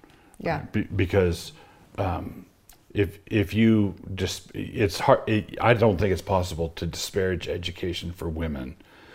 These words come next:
Speaker 2: without disparaging education.
Speaker 1: Yeah. And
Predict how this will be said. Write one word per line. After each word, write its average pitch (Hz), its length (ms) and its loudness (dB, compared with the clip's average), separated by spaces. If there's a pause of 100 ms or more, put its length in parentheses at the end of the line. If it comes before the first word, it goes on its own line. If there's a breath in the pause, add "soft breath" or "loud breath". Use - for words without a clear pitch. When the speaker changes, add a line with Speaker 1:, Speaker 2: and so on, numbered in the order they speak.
(100)
Speaker 2:
without 85 460 0
disparaging - 800 -4
education. - 720 -10 (460)
Speaker 1:
Yeah. 175 220 -8 (920 loud breath)
And 190 420 0